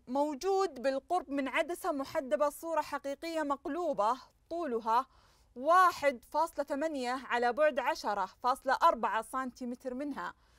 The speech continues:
فإذا كان البعد البؤري للعدسة ستة فاصلة ثمانية، فما بعد الجسم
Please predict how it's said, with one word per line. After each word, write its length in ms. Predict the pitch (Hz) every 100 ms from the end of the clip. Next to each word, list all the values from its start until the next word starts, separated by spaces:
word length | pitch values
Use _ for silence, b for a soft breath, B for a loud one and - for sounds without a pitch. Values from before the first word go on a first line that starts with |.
| b b -
فإذا 240 | 254 269
كان 380 | 262 - 381 381
البعد 380 | 339 269 311 277
البؤري 500 | 254 302 285 277 277
للعدسة 520 | 254 254 294 254 247
ستة 320 | - 285 269
فاصلة 400 | 247 294 311 269
ثمانية، 540 | 269 277 320 240 220 - _ _ _
فما 300 | - 294 277
بعد 300 | 247 277 233
الجسم 600 | 247 208 285 285 262 254